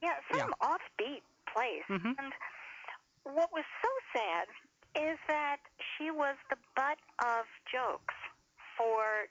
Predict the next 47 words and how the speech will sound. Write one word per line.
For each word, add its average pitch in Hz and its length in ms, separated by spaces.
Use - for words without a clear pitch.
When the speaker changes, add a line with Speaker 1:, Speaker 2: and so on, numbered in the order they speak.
Speaker 1:
years. 226 360
She 269 100
had 262 180
this 220 160
m-, 240 420
magnificent 269 640
talent, 240 480
but 226 140
she 269 80
was 254 180
the 233 140
butt 277 280
of 330 80
jokes, 196 320
and 247 120
nobody 302 300
took 247 140
her - 100
seriously 339 480
because 269 280
she 311 80
is, 294 120
she - 80
was 285 180
such 320 180
a 254 100
large 233 360
woman. 427 520
Speaker 2:
And 220 180
she 269 100
was 269 120
a 247 60
good 247 200
athlete. 233 440
She 254 260
could, 226 340
she 226 320
could 226 260
exercise 190 640
and 185 120
things, 240 420
but 175 140
she 196 160
was 180 160
one 180 220
of 175 100
those, 170 260